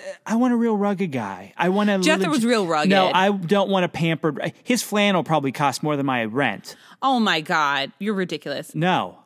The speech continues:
Speaker 1: I don't like Jethro, and everybody's gonna hate me, and that's fine.
Speaker 2: I would one hundred percent fuck
Speaker 1: I
Speaker 2: Jethro.
Speaker 1: would fuck a
Speaker 2: Jethro
Speaker 1: park ranger.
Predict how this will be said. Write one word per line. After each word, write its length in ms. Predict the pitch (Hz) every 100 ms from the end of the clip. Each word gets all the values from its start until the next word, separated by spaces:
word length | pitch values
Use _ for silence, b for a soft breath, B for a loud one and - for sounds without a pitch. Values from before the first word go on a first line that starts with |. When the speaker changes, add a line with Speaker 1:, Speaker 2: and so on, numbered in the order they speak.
| -
Speaker 1:
I 160 | 147
don't 200 | 170 185
like 180 | 185 180
Jethro, 420 | - 139 - 139
and 100 | 131
everybody's 260 | 143 170 180
gonna 140 | 196
hate 200 | 156 135
me, 100 | 135
and 80 | 135
that's 180 | 156 196
fine. 540 | - 196 135 98 - - _ _ _ _ _ _
Speaker 2:
I 240 | 180 180 -
would 220 | 170 170 -
one 280 | 170 180
hundred 320 | 185 160 151 143
percent 300 | 156 147 135
fuck 100 | 170
Speaker 1:
I 140 | 220
Speaker 2:
Jethro. 120 | 254
Speaker 1:
would 120 | 262 190
fuck 320 | 233 226 214
a 40 |
Speaker 2:
Jethro 220 | 277 302 359
Speaker 1:
park 100 | 330
ranger. 600 | 156 151 123 104 101